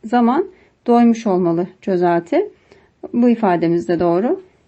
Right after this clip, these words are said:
İyonik bir katının sudaki molar çözünürlüğü biliniyorsa o sıcaklıktaki çözünürlük çarpımı hesaplanabilir.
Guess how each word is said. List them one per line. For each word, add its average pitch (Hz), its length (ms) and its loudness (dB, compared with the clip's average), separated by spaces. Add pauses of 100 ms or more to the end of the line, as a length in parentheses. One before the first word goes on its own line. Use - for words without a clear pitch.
(100)
İyonik 311 400 0
bir 349 160 2
katının 320 420 4
sudaki 277 420 0
molar 254 380 4
çözünürlüğü 196 680 2
biliniyorsa 262 800 2
o 311 120 2
sıcaklıktaki 180 800 -4
çözünürlük 269 540 -2
çarpımı 247 480 0
hesaplanabilir. 240 920 0